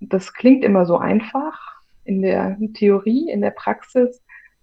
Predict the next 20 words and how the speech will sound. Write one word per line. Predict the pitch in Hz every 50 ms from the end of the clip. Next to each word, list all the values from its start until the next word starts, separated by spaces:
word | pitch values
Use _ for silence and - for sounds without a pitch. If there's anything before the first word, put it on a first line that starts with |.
| _ _ _
Es | - - -
ist | 220 214
aber | - - 220
manchmal | 208 196 208 214 214 226 220 208 208 202 202 -
sch-, | - 214 - - - - 214 208 208 _
schwieriger | - - - - 208 214 233 285 262 240 208 185 202 190
oder | 185 180 190
komplexer, | 190 - - 196 190 - - 226 226 - - - 190
als | 190 196 196 - -
man | 196 190 185
vielleicht | - 185 185 185 196 196 - -
denkt, | 185 208 226 226 220 233
weil | - 190
es | 190 190 -
gar | - - -
nicht | 196 208 208
so | - -
einfach | - 190 202 208 - 214 -
ist, | - 196 - _
die, | - 185 190 185